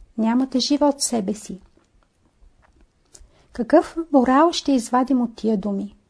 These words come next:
Как ще разберем Христовото учение? Следователно, всички онези думи, с които Христос си е служил – са иносказателни. За пример, той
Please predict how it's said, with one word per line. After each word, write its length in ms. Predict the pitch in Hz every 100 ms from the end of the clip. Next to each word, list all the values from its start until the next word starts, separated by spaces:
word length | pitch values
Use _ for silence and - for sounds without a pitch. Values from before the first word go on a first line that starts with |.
| _ _ - - _ _
Как 220 | - 403 403
ще 220 | - 269
разберем 500 | 240 208 220 233 240
Христовото 680 | 233 220 - 220 220 220 208
учение? 520 | 202 208 196 196 202 - _ _ _ _ _ _ - _ _ _ _ _ _ - - - -
Следователно, 880 | - 247 277 359 359 294 277 359 -
всички 440 | - 339 339 -
онези 380 | 359 330 320 285
думи, 300 | 208 294 294
с 100 | 285
които 300 | - 269 277
Христос 540 | 262 240 233 - 285 277
си 180 | -
е 60 | 233
служил – 580 | - - 277 277 277 320 _ _ _ _
са 400 | - - 269 285 285
иносказателни. 1120 | 240 220 214 - 202 185 240 254 226 202 196 - _ _ _ _ _ _ _ _ _ - - -
За 160 | 269
пример, 520 | 269 359 415 330 370 - _ _ _ _ _ _ -
той 140 | 392